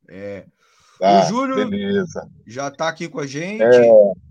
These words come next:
Speaker 1: A
Speaker 2: queria fazer uma
Speaker 1: Maristela
Speaker 2: saudação
Speaker 1: também.
Speaker 2: aí a, ah, queria fazer uma saudação aos ouvintes da rádio aí, web, né? Já tive aqui em outros momentos, mas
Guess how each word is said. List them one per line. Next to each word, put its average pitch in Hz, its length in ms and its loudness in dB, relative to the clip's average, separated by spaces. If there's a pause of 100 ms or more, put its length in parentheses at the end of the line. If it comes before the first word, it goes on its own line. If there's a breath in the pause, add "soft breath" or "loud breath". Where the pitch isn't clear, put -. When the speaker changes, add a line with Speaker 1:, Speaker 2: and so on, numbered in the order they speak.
(460)
Speaker 1:
A - 80 -14
Speaker 2:
queria 180 200 2
fazer 170 240 4
uma 175 100 6
Speaker 1:
Maristela 156 60 0
Speaker 2:
saudação 156 640 4
Speaker 1:
também. 151 420 4
Speaker 2:
aí 170 80 4
a, 117 560 8 (1900)
ah, 80 140 -8 (1040)
queria 143 300 0
fazer 147 220 4
uma 147 180 8
saudação 131 600 2
aos 131 160 -2
ouvintes 123 920 -6 (320)
da 104 160 4
rádio 120 500 4
aí, 127 460 -4
web, 120 600 4 (680)
né? 131 220 2
Já 139 140 0
tive 147 280 0
aqui 143 200 -2
em 139 120 2
outros 127 460 0
momentos, 117 680 0
mas 107 600 -2